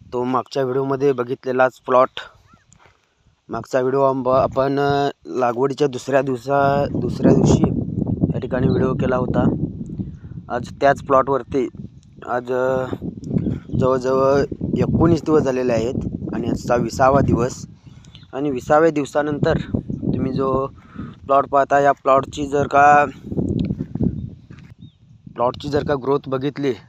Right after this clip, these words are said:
खरोखरच, अ, एक उत्तम अशी ग्रोथ या ठिकाणी या प्लॉटची झालेली आहे. तुम्ही बघू शकता या झाडाला फुटवा,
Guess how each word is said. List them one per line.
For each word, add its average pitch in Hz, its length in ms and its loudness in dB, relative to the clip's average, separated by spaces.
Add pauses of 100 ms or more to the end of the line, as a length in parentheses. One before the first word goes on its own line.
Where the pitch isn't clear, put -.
(180)
खरोखरच, 139 600 -6
अ, 147 240 0 (600)
एक 139 100 -14
उत्तम 151 340 0
अशी 151 360 0 (280)
ग्रोथ 147 160 4 (200)
या 123 80 0
ठिकाणी 127 360 0
या 131 80 2
प्लॉटची 127 400 0
झालेली 123 320 -2
आहे. 131 160 0 (720)
तुम्ही 139 140 0
बघू 127 180 2
शकता 143 500 2 (800)
या 135 180 6 (1200)
झाडाला 131 400 2 (720)
फुटवा, 131 460 2